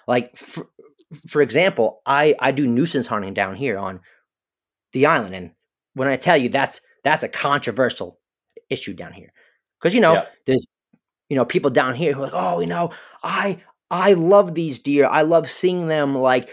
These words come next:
Speaker 1: why do you wanna kill them all?" And it's like, "Well, I don't wanna kill them all. Like, I love driving and seeing a deer also. But, like, I'm
Speaker 2: Mm.
Speaker 1: also not naive to the fact that ticks are becoming a problem for our families, and that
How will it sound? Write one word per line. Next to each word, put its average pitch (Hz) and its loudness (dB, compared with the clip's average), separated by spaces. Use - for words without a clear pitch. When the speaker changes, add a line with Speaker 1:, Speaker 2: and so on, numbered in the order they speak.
Speaker 1:
why 131 2
do 147 4
you 147 4
wanna 139 -2
kill 196 2
them 123 0
all?" 85 -10
And 101 -10
it's - -12
like, 127 -4
"Well, 135 0
I 135 -4
don't 143 0
wanna 190 -2
kill 175 -2
them 117 -2
all. 127 2
Like, 120 0
I 135 2
love 127 4
driving 131 2
and 110 -4
seeing 117 -6
a 113 -2
deer 107 -2
also. - -2
But, 98 -2
like, 123 -2
I'm 127 -2
Speaker 2:
Mm. 131 0
Speaker 1:
also 135 -2
not 127 -2
naive 131 0
to - -12
the - -10
fact 180 -2
that 120 -2
ticks - -4
are 131 -2
becoming 120 -6
a - -12
problem 127 -4
for 98 -6
our 87 -6
families, 120 -4
and 113 -4
that - -4